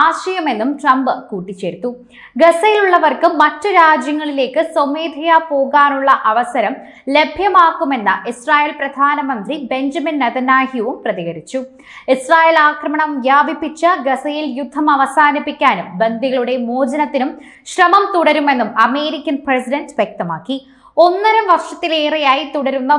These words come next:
വംശഹത്യയിൽ ഗസയുടെ പകുതിയോളം ഭൂപ്രദേശങ്ങളുടെ നിയന്ത്രണം ഇസ്രായേൽ പിടിച്ചെടുത്തതായി തന്നെ റിപ്പോർട്ടിൽ പറയുന്നുണ്ട്. ഇസ്രായേലി സൈനികർ,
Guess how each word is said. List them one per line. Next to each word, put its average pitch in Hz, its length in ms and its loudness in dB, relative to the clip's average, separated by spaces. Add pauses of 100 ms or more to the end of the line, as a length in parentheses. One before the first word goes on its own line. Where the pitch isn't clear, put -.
വംശഹത്യയിൽ 294 920 0
ഗസയുടെ 269 480 0 (100)
പകുതിയോളം 339 720 2 (140)
ഭൂപ്രദേശങ്ങളുടെ 262 1120 -2
നിയന്ത്രണം 226 520 0 (440)
ഇസ്രായേൽ 349 440 2 (100)
പിടിച്ചെടുത്തതായി 302 840 -2
തന്നെ 220 200 -4 (100)
റിപ്പോർട്ടിൽ 254 440 -6 (100)
പറയുന്നുണ്ട്. 170 520 -6 (520)
ഇസ്രായേലി 349 540 2 (160)
സൈനികർ, 302 440 2